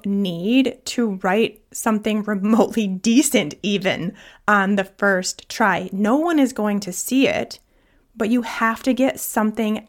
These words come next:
out. You have to get the overall idea and what you want to say out of your head and onto paper for it to be anything good. So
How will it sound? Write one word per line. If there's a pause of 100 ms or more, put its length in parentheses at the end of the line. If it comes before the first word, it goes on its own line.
out.
You
have
to
get (220)
the
overall
idea (120)
and
what
you
want
to
say (400)
out (200)
of
your
head
and
onto
paper
for
it
to
be
anything
good. (440)
So